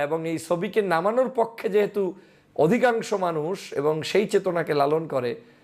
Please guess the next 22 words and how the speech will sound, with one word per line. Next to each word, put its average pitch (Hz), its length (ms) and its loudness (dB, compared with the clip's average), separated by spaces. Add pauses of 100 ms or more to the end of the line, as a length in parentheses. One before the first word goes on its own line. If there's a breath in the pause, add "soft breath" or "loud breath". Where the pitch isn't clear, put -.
(240 soft breath)
তাদের 240 260 4
বিরুদ্ধাচরণ 220 680 2
গিয়ে 190 200 2
একটা 185 140 -4
বক্তব্য 165 380 -2
দিতে 156 260 0
গেলে 214 200 2
স্বভাবতই 240 680 2 (200)
সেটা 151 340 0
সমালোচনা 131 600 -2
হবে। 120 280 0 (720 loud breath)
কিন্তু 208 200 4
এদেশের 240 380 4
এই 226 120 4
সমালোচনাগুলো 180 720 0
আবার 226 300 2
এক 175 240 -4
দুই 214 100 -4
দিনের 214 240 2
বেশি 175 200 -2
থাকেও 151 380 0
না। 120 140 -10